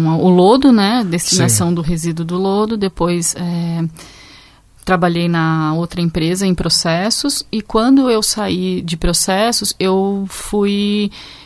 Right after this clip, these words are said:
Speaker 1: em dois mil e dez, dois mil e oito, eu abri uma consultoria, né?
Speaker 2: Sim.
Speaker 1: E aí, na consultoria ambiental, eu f-, prestei serviço por alguns anos nessa área. E aí, lá na engenharia, eh, quando eu fui fazer a consultoria ambiental,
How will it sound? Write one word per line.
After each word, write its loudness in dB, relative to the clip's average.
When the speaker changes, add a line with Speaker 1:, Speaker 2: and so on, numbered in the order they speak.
Speaker 1:
em 0
dois 2
mil 2
e 0
dez, 0
dois -2
mil 2
e 0
oito, -2
eu 0
abri 0
uma 2
consultoria, 0
né? 0
Speaker 2:
Sim. -2
Speaker 1:
E 2
aí, 2
na 2
consultoria 0
ambiental, 0
eu 2
f-, -10
prestei 0
serviço -2
por -4
alguns 0
anos 2
nessa 2
área. 2
E 4
aí, 4
lá 6
na 10
engenharia, 6
eh, 0
quando 6
eu 6
fui 0
fazer -2
a -2
consultoria -2
ambiental, 2